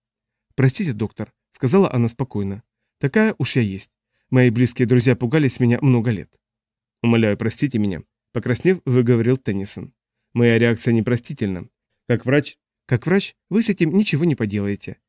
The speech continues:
Это неоперабельно. Пластическая операция невозможна. Ничего нельзя сделать. Приходится жить с этим, и я научилась». «Мисс Робертс», доверительно сообщил капитан, «писательница. Пишет статьи для журналов и книжки. У нее целая полка собственных книг, представляете?»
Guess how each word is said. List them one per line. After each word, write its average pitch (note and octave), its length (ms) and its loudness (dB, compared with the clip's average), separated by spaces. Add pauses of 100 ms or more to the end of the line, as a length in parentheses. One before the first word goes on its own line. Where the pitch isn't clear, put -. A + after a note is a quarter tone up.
(200)
Это G#3+ 260 0
неоперабельно. G#2 800 -2 (280)
Пластическая B2 540 -2
операция A#2+ 480 -2
невозможна. A#2 640 -2 (320)
Ничего D3+ 320 0
нельзя B2 280 0
сделать. F#2+ 360 -8 (420)
Приходится A#2+ 580 2
жить C3 260 0
с - 100 -12
этим, G3+ 360 -4
и C3+ 60 -2
я C#3+ 140 2
научилась». G#2 640 -4 (680)
«Мисс G3+ 180 2
Робертс», G#3+ 420 0 (100)
доверительно C#3 500 2
сообщил B2 400 -2
капитан, A#2 480 -6 (240)
«писательница. G#2+ 760 -2 (300)
Пишет A#3 280 0
статьи A3 400 -2
для C#3+ 140 2
журналов D#3 480 2
и D#3+ 80 -12
книжки. A2 500 -4 (300)
У D#3+ 80 0
нее E3 220 6
целая D#3+ 280 4
полка G3 300 0
собственных D3 520 0
книг, C3+ 200 0
представляете?» C3+ 720 -2